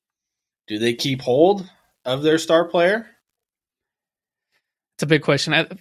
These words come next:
Speaker 2: at Crystal Palace, yeah, I think they will probably for another year or so.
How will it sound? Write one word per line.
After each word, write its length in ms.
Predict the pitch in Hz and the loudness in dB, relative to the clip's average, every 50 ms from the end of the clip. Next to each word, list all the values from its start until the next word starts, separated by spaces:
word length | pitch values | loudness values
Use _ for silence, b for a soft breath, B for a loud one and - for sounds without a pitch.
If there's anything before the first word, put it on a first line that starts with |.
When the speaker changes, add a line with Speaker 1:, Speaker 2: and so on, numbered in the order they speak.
| _ - | _ -4
Speaker 2:
at 140 | 202 165 - | -4 -2 2
Crystal 300 | - 226 220 - 220 165 | 2 2 2 2 0 0
Palace, 420 | - 190 175 180 185 185 - - | 0 0 2 2 2 0 0 0
yeah, 300 | 170 147 151 156 160 170 - | 0 2 2 2 2 0 -2
I 40 | - | -2
think 180 | - 165 165 160 | -4 -2 -2 0
they 80 | 156 | 0
will 300 | 143 151 151 151 156 160 | 2 2 2 2 0 -2
probably 360 | 151 - _ - 160 147 151 | -4 -8 _ -2 0 0 0
for 180 | 151 - - 147 | -2 -4 -4 -4
another 280 | 135 135 143 143 147 143 | -2 -2 -2 -2 -2 -2
year 220 | 143 143 151 151 | 0 0 0 -2
or 40 | 151 | -2
so. 380 | - - 165 151 151 156 160 | -4 -2 -2 0 0 0 -2